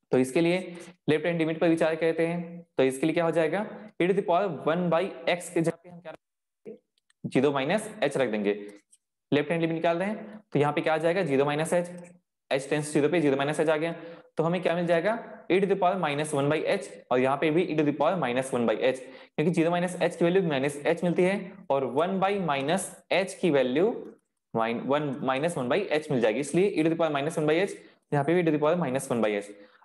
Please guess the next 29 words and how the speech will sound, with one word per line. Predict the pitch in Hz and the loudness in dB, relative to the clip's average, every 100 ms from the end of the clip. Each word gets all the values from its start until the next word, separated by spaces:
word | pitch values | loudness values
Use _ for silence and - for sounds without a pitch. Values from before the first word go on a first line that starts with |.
| - | -4
अब | 165 | -2
देखो | 170 - - | 0 0 2
जब | 185 - - | 0 -2 -4
h | 190 214 | -4 -2
tends | - 220 214 | -2 -2 2
to | 170 | 4
zero | 151 175 | 4 4
कहते | 175 143 165 | 2 0 0
हैं | 127 90 - - - | -2 -6 -12 -20 -2
तो | - | 0
यहाँ | 135 143 | 2 2
पे | 185 220 - - - | 0 -2 -10 -14 -2
e | 165 | 0
to | |
the | 175 | 0
power | 170 175 160 | 0 0 0
minus | 139 156 170 | -2 -2 0
one | 143 156 | 0 2
by | 151 156 | 0 0
zero, | 143 139 180 | 2 2 2
मतलब | 151 156 156 | 0 0 2
कि | |
वो | 156 208 - | 2 2 0
infinite | 185 185 175 143 | 0 0 0 -2
हो | 143 | 2
जाएगा, | 123 110 | 2 2
minus | 113 120 165 175 | 0 0 -2 0
infinite | 165 170 170 175 | -2 0 0 -2
upon | - 160 185 | -2 0 0